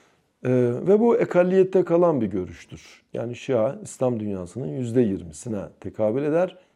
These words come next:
Yüzde sekseni günlük hayatta böyle bir, e, namazı cem etme e, uygulamıyor. Ama, e, ülkemizde Iğdır gibi yerler veya oradan başka yerlere göç edip, e, Caferi mezhebi üzere devam edenler,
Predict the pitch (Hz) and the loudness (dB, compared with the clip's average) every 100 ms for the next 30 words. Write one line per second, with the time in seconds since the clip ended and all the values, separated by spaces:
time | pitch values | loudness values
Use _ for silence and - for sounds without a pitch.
0 | _ 131 131 135 147 - 98 - 92 160 | _ -6 -2 0 0 -4 -8 -6 -4 -2
1 | 214 - _ _ _ 139 160 170 120 110 | -4 -10 _ _ _ -2 0 -2 0 0
2 | 95 87 - 165 208 - _ _ _ 139 | 0 -2 -2 -2 -2 -10 _ _ _ 0
3 | 143 127 123 117 113 117 _ _ _ - | 2 2 4 2 0 -6 _ _ _ -4
4 | 107 101 104 104 120 123 110 104 123 110 | 0 0 -2 -2 0 0 -2 -2 0 0
5 | 92 - 147 202 - _ _ - 135 - | -4 -4 -4 -6 -12 _ _ -12 -10 -4
6 | 214 202 196 160 107 90 78 - _ _ | -2 0 4 2 2 -4 -10 -18 _ _
7 | 143 135 127 123 - _ _ _ _ - | 0 2 0 -2 -10 _ _ _ _ -6
8 | 117 135 127 123 113 107 113 131 123 113 | -2 -2 0 -2 0 -2 0 0 0 -2
9 | 98 101 95 104 113 92 85 110 - - | -2 -4 -2 -2 -2 -2 -4 -10 -14 -20
10 | _ _ - 117 110 117 107 110 110 - | _ _ -6 -2 0 0 0 -2 -4 -8
11 | 117 - 117 110 107 104 104 101 98 104 | -10 -8 -6 -4 -4 -4 -6 -8 -8 -8
12 | - _ _ _ _ - 113 107 104 98 | -10 _ _ _ _ -8 -4 -2 -2 0
13 | 113 113 117 120 110 107 110 104 104 101 | 0 0 -2 -2 -2 -2 -2 -2 -2 -4
14 | 101 110 117 98 82 78 85 156 196 | 0 2 2 0 -6 -10 -6 -4 -4